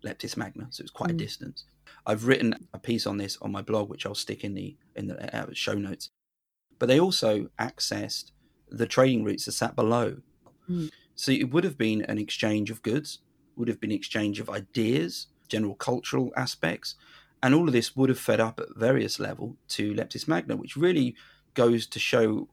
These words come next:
Speaker 1: even more so what an interesting place it was. Rome and ancient Rome isn't always about the central Mediterranean.
Speaker 2: Definitely. And, uh, I think that's the interesting point, actually, with the Garamantes and the relationship with Leptis Magna and why Leptis probably felt that,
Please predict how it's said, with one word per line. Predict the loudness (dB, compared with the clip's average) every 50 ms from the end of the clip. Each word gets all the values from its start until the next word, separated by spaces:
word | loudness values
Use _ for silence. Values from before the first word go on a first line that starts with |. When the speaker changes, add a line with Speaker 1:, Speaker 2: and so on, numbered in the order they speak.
| _ -2
Speaker 1:
even | 0 2 4 4 6
more | 6 6 4 4
so | 2 0 0 0
what | 0 0 0 2 2
an | 4 4
interesting | 4 2 0 -2 -4 -4 -2 -2
place | -2 -2 -2 -2 -2
it | -4 -2
was. | 0 2 2 0 0 -4 -12 -14 -18 -20 _ _ _ _ _ -8
Rome | 0 2 4 4 4 4 2 0 0 -2 -4 -4
and | -6 -4 -2
ancient | 0 0 0 0 0 0 0
Rome | 0 -2 -2 -4 -6 -6 _
isn't | -4 -2 -2 -2 -4 -4
always | -4 -2 -2 -2 -2 -2 -4
about | -4 -4 -4 -4 -4 -6 -8 -10
the | -12
central | -10 -8 -6 -6 -6 -4 -6 -6
Mediterranean. | -6 -6 -8 -8 -8 -8 -6 -6 -6 -8 -8 -10 -8 -6
Speaker 2:
Definitely. | -6 -6 -4 -6 -6 -6 -4 -4 -4 -4 -6 -10 -20 -20 -14 -6 -2
And, | 0 2 2 2 2 0 0
uh, | 0 2
I | 0 2
think | 2 2 2 4
that's | 2 0 0 2
the | 2 2
interesting | 2 0 -2 -6 -6 -6 -4 -2 -2 -2
point, | 0 0 -2 -2 -2 -2
actually, | -4 -6 -6 -6 -4 -4
with | -4 -4
the | -4 -4
Garamantes | -4 -4 -2 -2 -2 -2 -2 -2 -2 -2 -2 -2 0 0
and | 0 0
the | 2
relationship | 2 0 0 0 0 0 -2 -4 -4 -2 -4 -4 -4
with | -4 -2
Leptis | -2 -2 -4 -4 -8 -8 -6 -4
Magna | -4 -4 -4 -4 -4 -2 -2 -2 -2 0
and | 0 0 2 2
why | 4 4 4 2 2 0 0 0
Leptis | 0 -2 -2 -4 -8 -10 -12 -12 -8
probably | -6 -6 -6 -4 -4 -2 -2 -4 -4
felt | -4 -4 -2 0 0 0 -2 -4 -4 -2
that, | -2 0 0 -2 -6